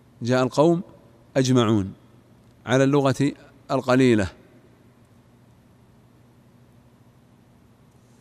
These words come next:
قال رحمه الله تعالى: وتوابع أجمع، توابع أجمع، وهي أكتع وأبتع وأبصع.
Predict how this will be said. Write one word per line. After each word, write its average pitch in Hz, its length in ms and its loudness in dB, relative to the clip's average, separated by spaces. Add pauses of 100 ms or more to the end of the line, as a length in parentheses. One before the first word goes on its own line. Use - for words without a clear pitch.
(300)
قال 170 200 4
رحمه 160 460 2
الله 151 380 2
تعالى: 135 580 -2 (800)
وتوابع 135 960 2
أجمع، 120 500 2 (2250)
توابع 139 580 0
أجمع، 117 380 0 (1120)
وهي 151 200 6
أكتع 147 400 2
وأبتع 143 680 0
وأبصع. 139 640 2